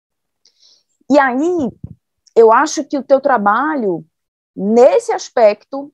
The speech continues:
eu senti muita falta de um espaço maior, talvez, para que você enfrentasse esses problemas. Isso porque você, no fim das contas, terminou sendo obrigada a tratar quase que superficialmente sobre cada uma dessas categorias.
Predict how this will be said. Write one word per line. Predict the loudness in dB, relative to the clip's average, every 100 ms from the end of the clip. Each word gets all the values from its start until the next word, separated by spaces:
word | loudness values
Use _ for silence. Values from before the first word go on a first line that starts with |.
| _ _ 0
eu | 0
senti | 0 -8 -4
muita | -4 -2 0 -2 -2 -4
falta | -4 0 2 0 -2 -6 -6 -8
de | -12 0 2
um | 2
espaço | 0 -4 -12 -6 -4 -2 -4 -6 -6
maior, | -4 0 2 4 2 -2 -6
talvez, | -6 -4 -4 -6 -8 -20 -20 _ _ _ _
para | -4
que | -2 -2
você | -2 -2
enfrentasse | -2 0 2 0 -2
esses | -12 -10
problemas. | -4 -2 0 0 -2 -6 -10 -16 _ _ _ -4
Isso | 0 0 0
porque | -2 0
você, | -2 0 -2
no | -2
fim | -6
das | -4 -4
contas, | -4 -8 -6
terminou | -6 -4 -4
sendo | -6 -4 -2
obrigada | -2 0 2 2 2 0 -4 _ _ _ -4
a | -2
tratar | 0 -2 0 -2 -2
quase | -4 -4 -6
que | -14
superficialmente | -12 -6 -6 -6 -4 -4 -4 -6 -6
sobre | -6 -2
cada | -2 -2
uma | -2 -2
dessas | -6 -6 -8
categorias. | -8 -4 -2 -2 -2 -8 -12 -20